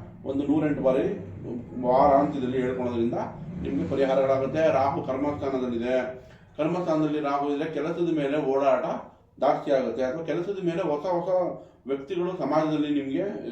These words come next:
ಸಿಗ್ತಾರೆ ಅಂತ ಹೇಳ್ಬೋದು. ಹಾಗಾಗಿ ಅದು ಚೆನ್ನಾಗಿದೆ. ಕರ್ಮಸ್ಥಾನದಲ್ಲಿ ಹನ್ನೊಂದರಲ್ಲಿ ಶನಿ ಕೂಡ, ಆ, ತಕ್ಕ ಮಟ್ಟಿಗೆ ಒಳ್ಳೆ ರಿಸಲ್ಟ್ ಕೊಡುತ್ತೆ. ಓವರ್ ಆಲ್ ವೃಷಭ ರಾಶಿಯವರಿಗೆ ತುಂಬಾ ಚೆನ್ನಾಗಿದೆ ಅಂತಾನೆ ಹೇಳ್ಬೋದು.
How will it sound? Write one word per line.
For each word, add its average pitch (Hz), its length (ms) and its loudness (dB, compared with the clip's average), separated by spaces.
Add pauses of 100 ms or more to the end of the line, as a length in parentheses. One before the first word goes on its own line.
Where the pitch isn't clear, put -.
ಸಿಗ್ತಾರೆ 143 380 0
ಅಂತ 127 180 -2 (360)
ಹೇಳ್ಬೋದು. 131 680 -4 (200)
ಹಾಗಾಗಿ 175 380 0
ಅದು 170 220 0
ಚೆನ್ನಾಗಿದೆ. 160 360 0
ಕರ್ಮಸ್ಥಾನದಲ್ಲಿ 160 500 -2
ಹನ್ನೊಂದರಲ್ಲಿ 165 600 0
ಶನಿ 160 140 -2
ಕೂಡ, 151 300 -2
ಆ, 151 840 0
ತಕ್ಕ 156 220 -4
ಮಟ್ಟಿಗೆ 156 280 -2
ಒಳ್ಳೆ 147 200 0
ರಿಸಲ್ಟ್ 147 340 -2
ಕೊಡುತ್ತೆ. 147 500 -6 (220)
ಓವರ್ 196 260 6
ಆಲ್ 147 240 2
ವೃಷಭ 139 260 -2
ರಾಶಿಯವರಿಗೆ 131 840 0
ತುಂಬಾ 147 180 -2
ಚೆನ್ನಾಗಿದೆ 139 380 0
ಅಂತಾನೆ 139 200 -2
ಹೇಳ್ಬೋದು. 143 300 0